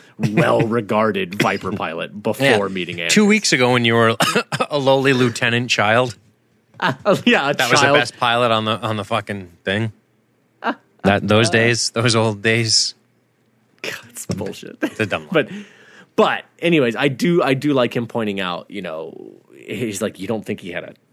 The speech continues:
Speaker 1: chance of surviving? Like, you're just gonna, you're just gonna bring the gavel down, say he's dead. That's it."
Speaker 2: Yeah, he's like, "If you don't think he had a chance, why'd you promise a rescue?" I mean, he's, he's calling her bullshit, e-, like,
Speaker 1: Exactly.
Speaker 2: softly.
Speaker 1: Exactly. Yeah.
Speaker 2: "I don't know what I
Speaker 1: Friendly.
Speaker 2: thought," she admits. I like this. I like,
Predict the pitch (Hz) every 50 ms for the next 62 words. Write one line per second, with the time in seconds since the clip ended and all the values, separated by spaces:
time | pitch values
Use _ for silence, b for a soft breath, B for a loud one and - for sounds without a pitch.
0 | _ - - - - - - - 113 139 175 170 - 254 226 208 269 262 285 285
1 | 285 269 277 285 269 - - 127 123 123 127 131 135 131 - - 120 113 110 101
2 | 107 127 123 - 139 120 98 92 - 104 113 120 123 117 117 107 120 120 113 113
3 | 98 107 95 117 107 98 87 85 - - 98 98 92 90 92 98 98 90 78 80
4 | 95 92 82 78 76 73 90 92 - - - 80 - - - _ - b b b
5 | b 143 151 104 87 87 87 82 87 92 110 120 120 123 107 107 104 110 104 98
6 | 98 - 120 120 107 - - 85 85 87 95 87 90 87 - - 98 95 92 92
7 | 92 - 80 90 110 113 - - - - - _ _ _ _ _ _ _ _ _
8 | - 90 85 90 104 117 120 120 123 147 139 - - 170 190 202 190 160 139 123
9 | 110 101 87 101 104 110 101 - - 104 90 - _ _ - 113 110 - 98 107
10 | 104 92 85 - - - - - 104 85 - - 82 78 71 - _ _ _ _
11 | _ _ _ _ _ _ _ _ _ _ - 160 135 113 123 143 82 73 - -
12 | - - _ - - - - - _ _ - 82 90 101 110 120 127 131 - 214
13 | 214 233 214 - - 107 87 73 - - - 107 92 78 82 85 82 76 - 104
14 | 120 131 139 160 202 196 - - 92 - - 120 131 156 185 202 - - -